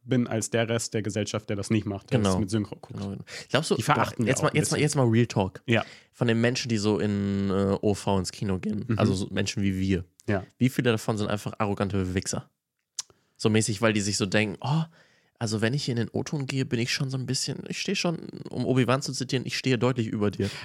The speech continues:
Speaker 1: Es kommt tatsächlich drauf an, wo du gehst, weil ich gl-, zum Beispiel, als ich, ähm, ich gl-,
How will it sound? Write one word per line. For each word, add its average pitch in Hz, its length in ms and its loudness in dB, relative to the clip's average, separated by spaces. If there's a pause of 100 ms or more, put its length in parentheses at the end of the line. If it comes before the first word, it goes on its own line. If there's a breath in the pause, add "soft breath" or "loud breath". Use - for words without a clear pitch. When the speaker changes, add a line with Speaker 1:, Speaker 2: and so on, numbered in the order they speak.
Speaker 1:
Es 127 240 2
kommt 139 160 4
tatsächlich 117 360 2
drauf 107 200 0
an, 107 180 0
wo 110 80 -2
du 107 80 2
gehst, 104 240 0
weil 104 100 0
ich 98 80 -2
gl-, 117 280 -4
zum 113 140 0
Beispiel, 110 340 2
als - 180 0
ich, - 200 -4 (300)
ähm, 98 460 -2 (280)
ich 101 200 -10
gl-, 104 140 -8